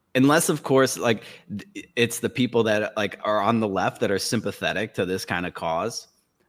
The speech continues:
that, that, you know, say the r-, the, the right things, uh, politically, they, they're in line with the narrative,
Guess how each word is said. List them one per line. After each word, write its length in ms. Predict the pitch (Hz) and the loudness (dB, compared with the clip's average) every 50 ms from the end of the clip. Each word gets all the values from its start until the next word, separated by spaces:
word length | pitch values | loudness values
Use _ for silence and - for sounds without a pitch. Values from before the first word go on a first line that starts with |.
| _ | _
that, 300 | 101 95 95 - - - - | -2 -2 -2 -2 -4 -4 -4
that, 240 | 110 92 90 - _ _ _ _ _ _ _ _ _ _ _ _ _ _ _ | -2 -2 -4 -6 _ _ _ _ _ _ _ _ _ _ _ _ _ _ _
you 160 | - 135 110 101 | -4 -2 -2 0
know, 180 | 95 92 92 - _ _ - | -2 -4 -6 -10 _ _ -10
say 260 | 117 - - 131 113 | -6 -2 0 2 2
the 120 | 113 113 107 | 2 2 2
r-, 180 | 110 113 104 - | 2 0 0 0
the, 360 | 117 104 107 104 104 101 98 | 0 2 4 4 4 4 2
the 100 | 90 104 | 0 0
right 300 | 101 101 98 104 101 - | 0 0 0 0 -2 -4
things, 560 | - - 98 95 98 101 101 104 104 - - - | -6 -6 -4 -4 -4 -4 -4 -4 -6 -8 -10 -8
uh, 220 | 107 98 92 90 85 | -6 -4 -4 -4 -4
politically, 720 | 78 - - 104 101 98 98 104 101 - 110 104 101 104 | -6 -8 -6 -4 -2 -2 -2 -2 -2 -2 -2 0 0 0
they, 260 | 92 90 90 90 87 - - | -2 -2 -2 -2 -4 -4 -6
they're 300 | 87 95 92 92 92 - - _ _ _ - | -6 -4 -4 -4 -6 -8 -10 _ _ _ -6
in 180 | 107 104 101 | -4 -4 -2
line 320 | 95 92 90 92 101 104 98 | -2 -2 -4 -2 -2 -2 -4
with 140 | 92 - - | -4 -4 -6
the 80 | 90 | -6
narrative, 480 | 85 87 87 90 98 104 110 113 113 | -4 -2 -2 -2 0 0 0 -2 -2